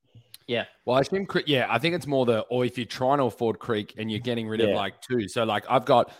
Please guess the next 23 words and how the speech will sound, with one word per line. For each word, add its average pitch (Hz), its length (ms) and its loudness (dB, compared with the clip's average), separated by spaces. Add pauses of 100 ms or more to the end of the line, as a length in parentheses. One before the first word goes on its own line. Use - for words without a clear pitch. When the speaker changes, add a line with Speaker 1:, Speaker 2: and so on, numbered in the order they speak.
(120)
Speaker 2:
we 127 100 6
talked 165 240 8
about 85 180 0
it. 87 60 -8
Valentine 123 760 2
and, 104 400 -2
you 107 80 0
know, 101 200 0 (100)
Adams 110 340 2
probably 113 280 -2
go 107 160 2
out 110 160 4
this - 180 -6
week, 104 160 -2
so 107 140 -4
I 101 120 -2
can 117 140 -10
actually 110 260 -4
bring 110 220 -4
in 101 120 -4
a 92 80 -4
really 113 420 4
strong, 113 600 2